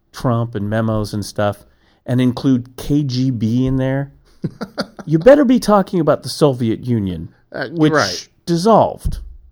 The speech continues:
Speaker 2: Yeah.
Speaker 1: Okay?
Speaker 2: Quite a while ago, actually,
Speaker 1: Yeah.
Speaker 2: now.
Speaker 1: So
Speaker 2: Yeah.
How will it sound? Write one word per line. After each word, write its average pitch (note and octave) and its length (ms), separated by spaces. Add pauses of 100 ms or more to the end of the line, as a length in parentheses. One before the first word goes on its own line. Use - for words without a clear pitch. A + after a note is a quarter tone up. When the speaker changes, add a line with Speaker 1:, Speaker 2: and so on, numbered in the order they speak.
(120)
Speaker 2:
Yeah. A#2 340 (1200)
Speaker 1:
Okay? E3 240 (160)
Speaker 2:
Quite A#3 180
a A3 40
while G3 240
ago, G2 240
actually, F2+ 300
Speaker 1:
Yeah. F#2+ 140
Speaker 2:
now. A2 220
Speaker 1:
So C3+ 500 (360)
Speaker 2:
Yeah. G#2 300